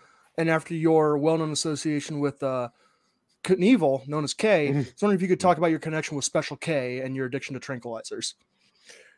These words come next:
Speaker 2: So, a lot of people tell you that marijuana is the gateway drug, and I'm here to tell you <laughs> that's not true. Special K will get you on the highway to everything.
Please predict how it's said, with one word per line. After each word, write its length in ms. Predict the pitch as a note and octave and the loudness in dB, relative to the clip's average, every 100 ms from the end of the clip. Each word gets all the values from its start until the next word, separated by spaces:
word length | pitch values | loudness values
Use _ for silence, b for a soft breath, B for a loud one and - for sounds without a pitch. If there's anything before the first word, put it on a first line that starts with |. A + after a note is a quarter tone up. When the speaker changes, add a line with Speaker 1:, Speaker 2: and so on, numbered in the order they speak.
| b _ _ _ _ _ _ _ - - _ - | b _ _ _ _ _ _ _ -20 -20 _ -16
Speaker 2:
So, 400 | - G3 F3 D3+ _ _ _ _ _ _ _ _ - | 6 8 8 4 _ _ _ _ _ _ _ _ 0
a 40 | |
lot 140 | F#3 | 2
of 60 | C#4+ | 2
people 180 | B3 F#3+ | 2 2
tell 240 | - E3+ | 4 4
you 120 | D3+ C3 | 6 2
that 120 | B2 | 0
marijuana 460 | C#3 D3 C3 C3+ | 2 2 2 0
is 100 | A#2+ | -2
the 100 | - | -8
gateway 380 | G#2+ A#2+ A2 G2 | -2 -2 0 -2
drug, 360 | F2+ G#2 F#2+ F#2+ | -4 -4 -4 -2
and 80 | B2+ | -2
I'm 80 | |
here 180 | E3+ G3+ | 2 2
to 60 | E3+ | 2
tell 180 | - D#3+ | 0 0
you 60 | |
<laughs> 80 | B2 | 2
that's 180 | F3+ - | 2 2
not 180 | D#3+ G#2+ | -2 -4
true. 280 | - C3 - b | 0 0 0 b
Special 380 | - - A3+ D4+ | -8 0 0 0
K 240 | - G#3 G3+ | 0 4 4
will 160 | A#2+ | 2
get 260 | A#2+ D3+ - | -4 -6 -6
you 140 | D#3 | -6
on 120 | C3 A#2 | -4 -4
the 100 | G2+ | -6
highway 540 | - D#3 D#3 A#2+ G2+ | -2 0 2 0 -4
to 300 | F#2 G#2 F#2 | -6 -8 -4
everything. 760 | C3 C#3 A2 F2+ D#2 - E2+ | 0 0 -2 -12 -14 -14 -16